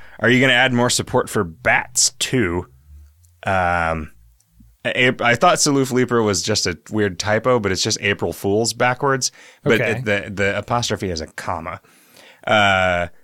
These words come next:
Speaker 1: "such as blood oranges for fruity bats or light-proof bat suits for those bats who have to adventure during daytime." Shudder. <laughs>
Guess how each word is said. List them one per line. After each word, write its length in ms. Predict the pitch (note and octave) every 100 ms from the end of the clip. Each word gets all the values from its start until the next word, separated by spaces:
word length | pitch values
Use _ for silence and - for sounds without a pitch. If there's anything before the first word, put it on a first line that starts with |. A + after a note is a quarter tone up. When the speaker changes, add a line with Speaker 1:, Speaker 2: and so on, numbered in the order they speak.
| -
Speaker 1:
"such 280 | - A#2 A2+
as 80 |
blood 320 | F#2+ G#2 A2 A#2
oranges 340 | A#2 A#2 A2+
for 160 | - F#2
fruity 320 | - C3+ C#3
bats 380 | C3+ C3 B2+ G#2
or 100 | F2
light-proof 560 | F2+ A2 - A#2 G#2
bat 280 | - G#2+ -
suits 320 | - A#2 A2+
for 100 | -
those 220 | G2+ F#2+ E2
bats 320 | F2 F#2+ -
who 60 |
have 160 | G#2 G2+
to 120 | G#2+
adventure 340 | F2 G2 F2+ F#2+
during 320 | F#2+ F#2 E2+
daytime." 600 | E2+ F#2+ - B2+ B2+ B2+
Shudder. 760 | - - - A#2 A#2+ B2+ C3+ - - _ _ _ _ _ _ _ _ _ _ _ _ _ - - _ _
<laughs> 60 | -